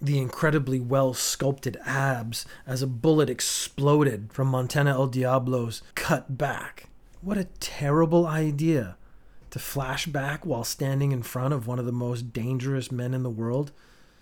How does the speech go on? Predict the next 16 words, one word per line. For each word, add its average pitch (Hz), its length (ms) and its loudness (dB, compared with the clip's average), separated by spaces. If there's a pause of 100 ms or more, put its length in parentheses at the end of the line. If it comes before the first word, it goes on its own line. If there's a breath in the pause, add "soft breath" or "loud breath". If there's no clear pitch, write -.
(300 soft breath)
Now 120 260 -2
Montana 123 540 -2
El 123 200 -4
Diablo 123 640 -2 (160)
would 131 160 -2
never 131 340 0
know 117 260 0
his 110 200 -8
plot, 104 400 -8 (420)
and 139 240 2
neither 143 300 4
will 131 240 2
you, 135 540 2 (1000)
because 127 580 -2
you're 139 200 4
dead. 135 680 4